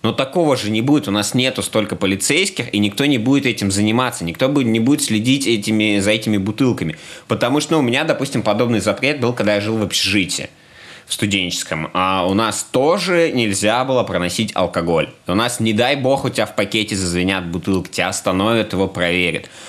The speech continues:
Но и то всё равно все проносили, делали это достаточно просто, и даже там умные бабушки-вахтёрши это пропускали мимо ушей. Но и тут тоже весь город — это просто очередная профанация.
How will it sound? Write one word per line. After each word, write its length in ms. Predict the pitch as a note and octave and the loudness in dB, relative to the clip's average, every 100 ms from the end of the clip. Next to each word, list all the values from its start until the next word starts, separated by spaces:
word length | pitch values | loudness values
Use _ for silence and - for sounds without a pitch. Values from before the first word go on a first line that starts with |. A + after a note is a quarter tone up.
| - | -4
Но 160 | B2+ C#3 | 0 0
и 200 | C3+ D3+ | 2 0
то 320 | C#3 - C#3+ | 0 0 0
всё 200 | B2+ A#2 | 0 0
равно 240 | G#2 G#2+ F2+ | 2 0 0
все 440 | - - - B2+ | -2 0 0 0
проносили, 920 | - E2 E2+ F2 - C#3+ F#3 B2+ - - - - - - | -2 -4 -2 0 2 2 2 0 -2 -8 -20 -20 -12 -6
делали 520 | G#2 C3+ C3+ A#2 A2 | 0 2 4 2 0
это 160 | G2+ | -2
достаточно 640 | F#2 F#2 - A#2+ G#2+ - G2 | 0 0 0 -2 -2 -2 -2
просто, 480 | - C#3+ E3 - A#2 | 0 0 0 0 -2
и 160 | - | -2
даже 340 | G2+ A2+ A#2 G2+ | 0 0 -2 -2
там 220 | G2 G2+ | -2 0
умные 340 | A2 G#2 F#2+ | 2 2 0
бабушки-вахтёрши 1080 | F2+ G2+ F#2 - - F2+ F2 - C3+ D#3+ - | 2 0 0 -4 -2 -2 -2 0 0 2 2
это 640 | G#2+ G#2+ G#2 F#2+ F#2+ F2+ F2 | 0 0 0 0 0 -2 -4
пропускали 720 | F#2 - - A2 G2 F2 E2+ | -6 -6 -2 -2 0 -2 -2
мимо 680 | F2 F2+ F2+ F#2 G2 F#2 F2+ | 0 0 2 2 2 2 2
ушей. 500 | F#2 - G#2 D#2+ - - - - - | 0 0 0 0 -6 -14 -18 -18 -10
Но 640 | - G2 A2 A#2 A#2 A2+ - | -2 0 2 2 2 0 0
и 380 | A2+ A#2 A2+ A2+ | 2 2 2 2
тут 320 | D#3 E3 - | 0 0 -2
тоже 600 | C#3+ D3 B2+ G#2 F#2+ F#2 | 0 2 2 2 2 2
весь 240 | F#2+ G#2+ G2+ | 0 0 0
город — 360 | A2+ D3 D#3 | 0 2 0
это 120 | E2+ F2 | -4 -2
просто 300 | A2+ A#2+ C#3+ | -2 0 -2
очередная 460 | - G2 G2+ A#2 | -2 -2 -2 -2
профанация. 800 | G#2 F2 - F#2 F#2 E2+ D#2 - | -4 -8 -2 0 0 0 -2 -8